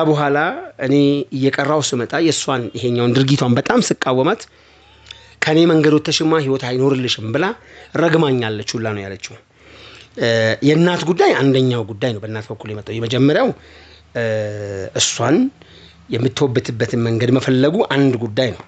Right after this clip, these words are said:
አሁን ግን በጣም ግራ አጋቢው ነገር ይሄኛው፣ እቺ ልጅ፣ እ፣ በዳይሬክት እነኚህን ሁለቱ የጎዳቻቸውን ሰዎች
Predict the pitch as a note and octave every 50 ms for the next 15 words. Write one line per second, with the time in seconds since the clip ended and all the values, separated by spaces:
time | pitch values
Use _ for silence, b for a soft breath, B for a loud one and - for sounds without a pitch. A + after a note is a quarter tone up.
0 | b b b b b b b b b b b b C3 D3 F#3+ A3+ A#3+ A3 E3+ G3
1 | A#3+ B3 F3 D#3+ E3+ E3+ D#3+ D3 D#3+ D#3+ D3+ C#3 C3 C#3 C#3 C#3 D3 C#3+ C#3 C3+
2 | B2+ C3 C3 C3+ B2+ B2+ A#2+ A#2+ A#2 A#2+ D#3 D4 _ B B B B B B B
3 | B B B B B - C3+ - - - D3+ C3+ C#3 - - - - - - -
4 | _ _ - G#2+ G#2 G2+ F#2+ F#2 - - A2 G#2+ G#2 B2+ B2 A2 G#2+ C3+ D3 F#3+
5 | G#3+ A#3+ B3 - - C#3 B2+ B2+ B2+ C3+ C3 B2 A#2+ A#2+ A#2 - - G#2+ G#2 A2
6 | A2+ G#2+ A2 A2+ G#2+ - - G#2+ - - A2+ G#2 G#2 - A2 C3+ G#3 A3